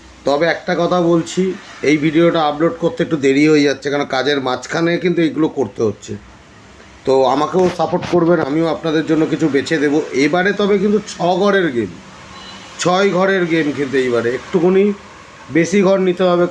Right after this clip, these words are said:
কারণ রিপিট মারতেই পারে দাদা, তাই রিপিট নিতে হবে। রিপিটের সাথে আমাদের কিছু গেম নতুন অ্যাড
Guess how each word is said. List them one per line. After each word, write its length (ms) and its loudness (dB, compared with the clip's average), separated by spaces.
কারণ 200 2
রিপিট 300 0
মারতেই 440 0
পারে 240 0
দাদা, 260 -2
তাই 220 2
রিপিট 640 0
নিতে 400 4
হবে। 260 4
রিপিটের 480 2
সাথে 440 -2
আমাদের 320 0
কিছু 220 -2
গেম 240 2
নতুন 320 2
অ্যাড 180 0